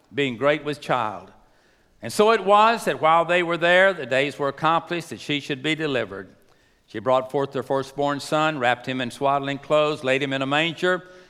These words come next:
because there was no room for them in the inn." Verse eight,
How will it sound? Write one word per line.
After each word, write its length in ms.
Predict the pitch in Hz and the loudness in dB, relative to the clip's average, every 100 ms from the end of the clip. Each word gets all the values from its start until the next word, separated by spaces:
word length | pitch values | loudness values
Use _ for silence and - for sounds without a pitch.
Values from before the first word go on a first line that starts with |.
| _ - | _ -12
because 340 | 110 131 131 | -4 -2 0
there 120 | 135 | -2
was 120 | 131 | -2
no 180 | 123 143 | 0 0
room 500 | 147 135 107 82 82 - - _ _ _ _ _ _ _ - _ _ _ _ | 0 -2 -4 -8 -16 -20 -20 _ _ _ _ _ _ _ -20 _ _ _ _
for 100 | 101 | -10
them 300 | 95 110 107 | -4 -4 -4
in 80 | 107 | -6
the 200 | 110 110 | -4 -4
inn." 300 | 90 87 90 _ _ _ _ _ _ _ _ _ _ _ | -6 -8 -16 _ _ _ _ _ _ _ _ _ _ _
Verse 260 | - 135 135 | -4 -2 2
eight, 360 | 147 170 190 | 4 4 0